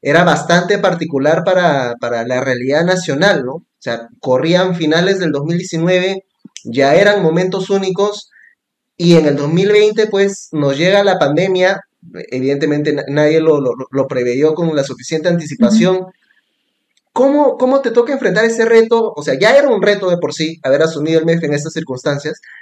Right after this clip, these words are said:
Speaker 1: pero ahora viene la pandemia, nos golpea de esa manera, circunstancias otra vez únicas. ¿Qué lecciones nos puedes compartir durante esa etapa de trabajo intenso que estabas mencionando?
Speaker 2: Sí, creo que,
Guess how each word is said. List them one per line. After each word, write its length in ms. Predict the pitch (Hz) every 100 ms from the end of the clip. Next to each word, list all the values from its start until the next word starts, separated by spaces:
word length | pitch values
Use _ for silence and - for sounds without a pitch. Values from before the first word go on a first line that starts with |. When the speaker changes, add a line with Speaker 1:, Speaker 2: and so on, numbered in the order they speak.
| _
Speaker 1:
pero 200 | 147 143
ahora 480 | 143 185 196 208 - - _ -
viene 320 | 147 240 220
la 160 | 180 156
pandemia, 440 | 143 180 185 175
nos 180 | 151 135
golpea 400 | 143 147 226 226
de 80 | 202
esa 180 | 202 185
manera, 380 | 151 165 175
circunstancias 680 | 170 156 - 131 170 170 175
otra 200 | 170 165
vez 280 | 180 175 - -
únicas. 640 | 233 220 175 170 170 - - - _ _ _ _ _ _
¿Qué 140 | 254 254
lecciones 440 | 226 233 226 226
nos 140 | 190
puedes 220 | 170 208 208
compartir 480 | 214 170 - 180
durante 480 | 185 185 160 147 131
esa 420 | - 170 185 175 151
etapa 420 | 135 139 160 165
de 120 | 160 147
trabajo 320 | 123 135 151
intenso 420 | 139 151 135 127
que 80 | 113
estabas 260 | 127 127
mencionando? 440 | 131 117 113 101 - _ _ _ _ _ _ _ _ _ _ _ _ _ _ _ _ _ _ _ _ _ - - - -
Speaker 2:
Sí, 320 | 262 247 233
creo 300 | 269 277 285
que, 380 | 320 302 -